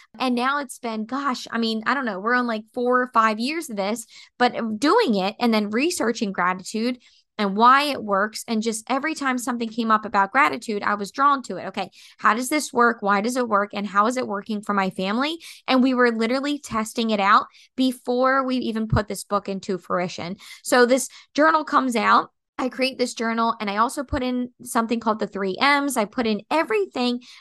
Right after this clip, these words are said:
that I have been using over the last, you know, four, five, six, seven years to have success. And I put it all into this journal so that way I can give it to other people. So that way you have basically,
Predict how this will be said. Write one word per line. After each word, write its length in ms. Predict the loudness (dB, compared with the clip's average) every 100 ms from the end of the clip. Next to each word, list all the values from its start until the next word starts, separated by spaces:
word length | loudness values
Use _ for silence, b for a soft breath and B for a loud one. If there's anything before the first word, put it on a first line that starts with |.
| -2
that 100 | 2
I 120 | 2
have 160 | 2 0
been 180 | 0
using 500 | 0 -2 -4 -8 -6
over 120 | -4 -2
the 100 | 0
last, 400 | 2 2 -2 -10 b b b 2
you 100 | 4
know, 120 | 4
four, 320 | 2 2 2
five, 280 | 2 2 0
six, 300 | -6 -8 -4
seven 260 | -4 -2
years 520 | -4 -2 -2 -2 -4 -8 B B B
to 80 | -4
have 180 | -4 -4
success. 460 | -6 -2 0 0
And 80 | -4
I 40 |
put 160 | -4 -6
it 60 | 2
all 300 | 4 6 4
into 280 | 0 -6 -4
this 220 | -6 -4
journal 320 | -2 0 0
so 160 | -2 -4
that 100 | -2
way 100 | 0
I 160 | 0 0
can 240 | -2 -4
give 160 | -2 -2
it 80 | -2
to 120 | -2
other 180 | -2 -2
people. 460 | -6 -2 0 0 B B
So 180 | 0 4
that 160 | 4 4
way 100 | 2
you 420 | 2 2 2 0
have 500 | 2 4 6 4 2
basically, 720 | 0 0 -8 -8 -6 -4 -6